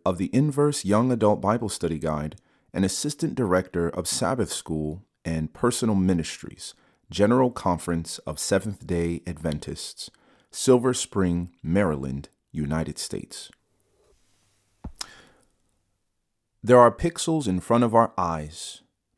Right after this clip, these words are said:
pods in our ears, and touchscreens at our fingertips. We cannot move without Uber,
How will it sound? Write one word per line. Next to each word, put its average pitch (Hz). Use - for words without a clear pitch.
pods 117
in 110
our 104
ears, 76
and 78
touchscreens 87
at -
our 76
fingertips. -
We 107
cannot 156
move 107
without 85
Uber, 107